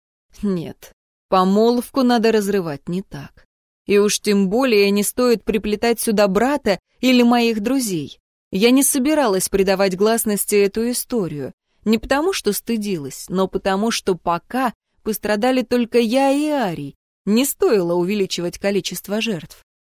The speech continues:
а мы разберемся. Я оставила в покое несчастный браслет. «Ани,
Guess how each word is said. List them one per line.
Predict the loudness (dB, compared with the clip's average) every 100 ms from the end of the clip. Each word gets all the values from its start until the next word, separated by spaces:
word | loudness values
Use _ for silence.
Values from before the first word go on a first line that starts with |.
| _
а | -2 0
мы | 2 0
разберемся. | -2 -4 -4 -6 -10 -14 -14 -16 _ _ _ _
Я | 2 2
оставила | 2 0 2 2 0
в | -2
покое | -8 -6 -8 -8
несчастный | -10 -10 -10 -10 -10
браслет. | -10 -10 -12 -14 -18 _ _ _ _ _ _ _
«Ани, | -2 0 0 -4 -10